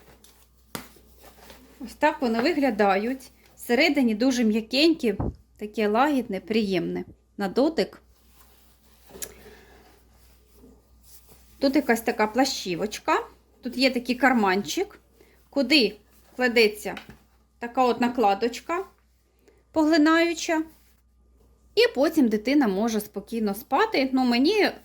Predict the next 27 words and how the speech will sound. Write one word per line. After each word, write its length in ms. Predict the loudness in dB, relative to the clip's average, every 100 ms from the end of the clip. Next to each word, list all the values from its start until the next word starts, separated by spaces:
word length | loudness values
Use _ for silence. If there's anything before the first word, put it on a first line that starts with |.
| -14 -10 -6
я 180 | 0 4
Алінку 460 | 4 2 0 -2 -6
кладу 340 | -4 -2 -2
тільки 340 | -2 -4 -2
на 180 | -2 -2
ніч, 340 | -4 -10 -12 -10
і 60 |
тому 360 | -4 2 4 6
ось, 260 | 4 0 -8 -10 -4
я 100 | -2
думаю, 240 | 2 2 0
що 160 | -2
буде 200 | -2 0
вистачати. 680 | 0 -2 -6 -6 -6 -6 -14 _ _ _ _ _ _
Значить, 360 | -4 -2 -2 -2
одні 260 | 2 4 4
такі 240 | 0 0
трусики, 500 | 2 2 2 0 2 -2 -4 _ _ -20 -20 -20 _ _ -20 -8 -2 -2 -2 -18 -20 -4
і 100 | 2
в 100 | 2
комплекті 720 | 2 -2 2 2 2 0 0 0 -12 -20 -20 -20 -20 -14
ось 180 | -10 -8
такі 280 | -8 -4 0
накладочки. 760 | 0 0 -4 -4 -8 -14 -16 -20 _ _ _ _ _ _ _ _
П'ятнадцять 480 | -4 0 0 0 -6
штучок 460 | -6 -6 -4 -2
написано. 680 | 0 0 0 0 2 2 2